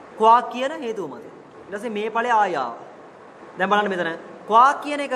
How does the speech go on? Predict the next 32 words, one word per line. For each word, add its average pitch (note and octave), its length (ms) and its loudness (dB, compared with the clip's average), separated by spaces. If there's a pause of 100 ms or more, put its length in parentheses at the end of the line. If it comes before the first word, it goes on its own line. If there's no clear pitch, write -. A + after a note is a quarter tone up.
(200)
ඵලයක් B3+ 380 2
වුණා G#3+ 380 -4
ශක්තිය A#3 460 -4
කියන C4 200 -8
හේතුව C4 340 -6
මත. C3 140 -8 (680)
ඊට - 100 -16
පස්සේ G3 220 -8
ආයි A3 240 8
මේක C4 140 -4
ඵලයක් D#3 280 0
වුණා. B2 200 -12 (140)
හරිද? A3 220 -8 (680)
ආයි A3 240 2 (280)
ශක්තිය A#3 460 2
කියන D4+ 140 -4
එක C#4 120 0
ඵලයක් C#4 360 4
වෙනවා. G3 340 -2 (1800)
මොකද? F#3 240 0 (340)
තරංග G#3+ 340 4
කියන A#3 240 -4 (440)
හේතුව F3+ 280 -2
මත. B2 180 -6 (320)
දැන් F#3 160 0
ඊට G3+ 120 2
පස්සේ G3+ 220 0 (180)
තරංග A#3 320 6
කියන D4 200 -2
එක C#4 120 2
ඵලයක් G3 320 4
වෙනවා. B2 280 -10